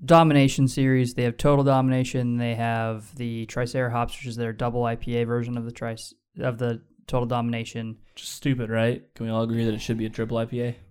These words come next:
Speaker 1: Well, and then they have the Megalodom, which is their Mega I P A, which is a triple I P A.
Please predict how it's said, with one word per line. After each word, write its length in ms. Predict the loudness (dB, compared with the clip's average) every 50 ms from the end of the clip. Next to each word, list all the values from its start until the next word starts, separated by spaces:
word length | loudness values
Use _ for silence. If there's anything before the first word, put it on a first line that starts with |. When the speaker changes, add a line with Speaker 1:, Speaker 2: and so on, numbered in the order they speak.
| _ _ 0
Speaker 1:
Well, 120 | 2 2
and 100 | 2 2
then 120 | 0 0
they 80 | 0 0
have 380 | 0 0 -2 -2 -4 -6 -8 -8
the 80 | -8 -4
Megalodom, 800 | -2 0 0 0 0 0 0 0 0 -2 -2 -4 -6 -8 -10 -12 -16 _ _ _ _ _
which 200 | -6 -6 -4 -4
is 360 | -4 -4 -2 -4 -6 -8 -8
their 560 | -4 -4 -2 -2 -2 -2 -2 -2 -4 -6 -8 -8
Mega 460 | -6 -2 0 0 2 4 4 2 2
I 160 | 2 0 -2 -2
P 180 | -4 -4 -4
A, 60 | -4
which 200 | -4 -6 -6 -8
is 60 | -10 -10
a 60 | -10
triple 420 | -10 0 2 2 4 4 0 -4
I 120 | -4 -6 -10
P 180 | -12 -14 -12
A. 300 | -12 -10 -10 -10 -12 -12